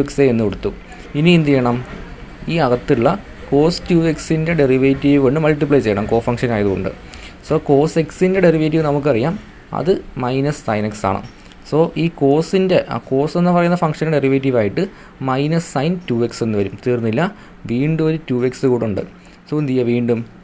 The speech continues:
ഈ ടു എക്സിൻ്റെ derivative കൂടെ കൊണ്ട് ഇതിനെ multiply ചെയ്യണം. അപ്പോഴാണ് ടു എക്സിൻ്റെ derivative ആണ് നമുക്കിവിടെ ടു എന്ന് കിട്ടും. ടു എക്സിനകത്ത് ടു കോൺസ്റ്റന്റ് ആണ്, into x-ൻ്റെ derivative one എന്ന് കിട്ടും. So അവിടെ ടു എക്സിൻ്റെ derivative ആയിട്ടുള്ള ടു കൊണ്ട് multiply ചെയ്തു.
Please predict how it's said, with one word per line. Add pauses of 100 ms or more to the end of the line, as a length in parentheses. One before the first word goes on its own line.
ഈ (160)
ടു (180)
എക്സിൻ്റെ
derivative
കൂടെ
കൊണ്ട് (380)
ഇതിനെ
multiply
ചെയ്യണം. (500)
അപ്പോഴാണ് (320)
ടു (120)
എക്സിൻ്റെ
derivative
ആണ്
നമുക്കിവിടെ (340)
ടു (100)
എന്ന്
കിട്ടും. (500)
ടു (100)
എക്സിനകത്ത് (140)
ടു
കോൺസ്റ്റന്റ്
ആണ്, (160)
into (100)
x-ൻ്റെ
derivative (460)
one
എന്ന്
കിട്ടും. (520)
So
അവിടെ (120)
ടു (100)
എക്സിൻ്റെ
derivative
ആയിട്ടുള്ള (160)
ടു (100)
കൊണ്ട്
multiply
ചെയ്തു.